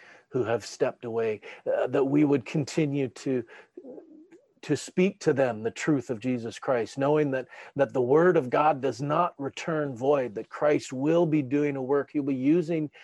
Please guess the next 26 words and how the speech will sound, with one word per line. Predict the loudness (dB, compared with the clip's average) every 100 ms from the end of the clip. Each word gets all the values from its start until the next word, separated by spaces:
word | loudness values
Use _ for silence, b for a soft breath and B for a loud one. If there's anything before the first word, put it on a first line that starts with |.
| B
your | -2 4 4 4
words | 4 4 2 -2 -18
to, | -10 -10 -10 -10
to | -12
encourage | -10 -10 -4 -2 -2 -6
and | -16
to |
draw | -10 -8 -6
that | -6 -10
person | -10 -12 -12 -18 _ b b b b
back | -10 -8 -10 -14
into | -20
faith. | -14 -12 -12 -16 _ _ _ _ _ _ _ _ _ _ _ _ _ _
And | -16 -10
then | -8
in | -8
his | -4 0 0 0 -12 b b
perfect | -4 -4 -4 -8
time, | -6 -6 -6
in | -6
his | -8 -10
perfect | -6 -8 -8 -12
way, | -6 -6 -6 -12 _ b b b _ -20 -6
that | -6 -4
there | 0 2 2 0
is | 0 2 2 0 -6